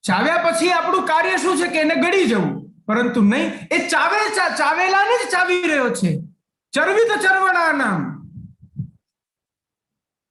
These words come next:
એ જ આ સંસાર, એક જન્મની અંદર આ સંસારના પ્રત્યેક પ્રદ-, પદાર્થોને આપણે જોયા,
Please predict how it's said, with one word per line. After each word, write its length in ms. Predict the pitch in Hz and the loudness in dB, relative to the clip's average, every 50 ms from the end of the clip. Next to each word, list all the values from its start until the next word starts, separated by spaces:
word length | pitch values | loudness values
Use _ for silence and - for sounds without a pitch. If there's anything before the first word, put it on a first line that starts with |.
| _ _ - | _ _ -4
એ 180 | 220 294 381 403 | -2 0 0 0
જ 60 | 392 | 0
આ 180 | 359 359 370 370 | 0 0 0 0
સંસાર, 480 | - 349 370 349 359 359 349 359 330 | 0 0 -2 0 0 0 0 2 2
એક 240 | 269 277 320 - 349 | 2 0 0 0 0
જન્મની 520 | 262 262 294 294 311 320 330 330 330 320 | 0 0 2 2 2 2 2 2 2 2
અંદર 240 | 311 294 285 311 311 | 2 2 2 2 2
આ 180 | 294 294 330 339 | 2 0 0 0
સંસારના 580 | - - 311 302 - 294 302 302 294 294 294 | 0 -2 -2 -2 0 0 0 0 0 0 0
પ્રત્યેક 500 | 285 285 269 262 - - - 339 370 370 - 254 - - | 0 0 -2 -4 -4 -2 0 0 0 0 0 -2 -2 0
પ્રદ-, 300 | 277 269 277 302 - 269 | 0 0 0 0 0 0
પદાર્થોને 540 | 269 277 294 311 302 - - 320 320 320 | 0 2 2 0 0 0 0 0 0 2
આપણે 280 | 311 285 277 285 302 294 | 0 0 0 0 -2 0
જોયા, 460 | 208 277 294 294 311 302 294 - - | 0 2 2 2 0 -2 -4 -8 -14